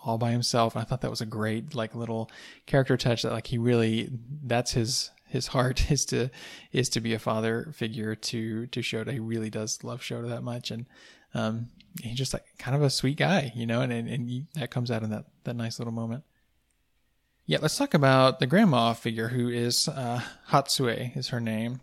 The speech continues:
and, uh, played by Kirin Kiki, who I, I'm, I was unfamiliar with, but at the Q and A they talked about her as, you know, a long-standing Japanese actor, and, um,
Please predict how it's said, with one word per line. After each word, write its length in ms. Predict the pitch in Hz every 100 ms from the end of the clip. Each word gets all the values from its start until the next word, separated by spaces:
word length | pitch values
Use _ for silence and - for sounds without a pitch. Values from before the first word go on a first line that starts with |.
| - -
and, 500 | 127 113 113 117 - - - _ -
uh, 140 | 117
played 220 | 113 131
by 160 | 123 113
Kirin 360 | - 135 160 170
Kiki, 400 | 143 117 120 131
who 360 | 135 113 113 - _ _
I, 120 | - 113 -
I'm, 320 | 120 131 127
I 100 | 117
was 120 | 131
unfamiliar 420 | 147 139 151 151 147
with, 220 | 151 -
but 100 | 120
at 120 | -
the 60 | 123
Q 180 | 139 123
and 100 | 120
A 100 | 117
they 120 | 113
talked 300 | 120 117 -
about 160 | 117 113
her 120 | 113
as, 260 | 113 - -
you 80 | 117
know, 180 | 113 - _ - 175
a 60 | 120
long-standing 920 | 117 117 120 123 123 - 120 113 110
Japanese 460 | 113 110 117 113 113
actor, 420 | 110 - 117 120 - - - _
and, 360 | - 123 110 113
um, 320 | 113 120 123